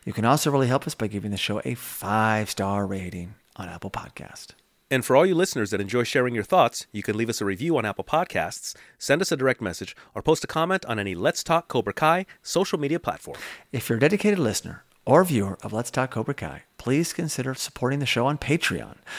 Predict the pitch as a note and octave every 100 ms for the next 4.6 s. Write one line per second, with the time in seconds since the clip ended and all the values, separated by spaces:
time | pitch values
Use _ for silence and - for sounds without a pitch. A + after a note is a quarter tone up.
0 | - - G#2+ C#3+ - C3+ C#3 C#3 B2 A#2+
1 | A2+ G#2+ - B2+ C#3 A#2 F#2 A#2+ E3+ -
2 | A#2+ A#2 A2 G#2+ - - G#2 G#2 G#2 G#2
3 | G2+ G2+ - D#3 - - _ - B2 A2
4 | A2 - F#2 E2+ E2+ E2+